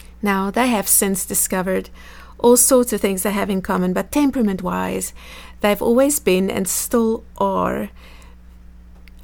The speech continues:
I wanna use a strong word like incompatible,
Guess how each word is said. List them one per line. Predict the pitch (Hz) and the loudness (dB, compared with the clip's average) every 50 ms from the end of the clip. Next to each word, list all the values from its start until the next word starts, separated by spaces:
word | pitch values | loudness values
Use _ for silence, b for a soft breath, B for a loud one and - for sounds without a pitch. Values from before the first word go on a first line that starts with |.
| - - - - - | -20 -20 -20 -8 -4
I | 226 240 262 254 240 | 0 0 2 2 2
wanna | 226 208 196 190 202 262 294 294 277 262 254 | 0 0 -4 -2 0 2 4 4 6 6 6
use | 240 220 208 208 208 202 196 196 190 - | 4 4 2 2 2 4 2 2 2 0
a | 202 | -2
strong | - - - - 220 208 202 196 190 | -2 -4 -2 0 0 2 2 0 0
word | 196 190 185 185 185 | 0 0 0 0 0
like | 190 185 180 180 - - - | 0 -2 -2 -4 -6 -2 0
incompatible, | 208 202 196 - 208 190 180 - - - 214 202 - - 233 180 185 175 175 180 180 | 0 0 0 0 -2 -2 -2 -2 -2 -2 -2 0 0 -2 0 0 2 0 0 0 -2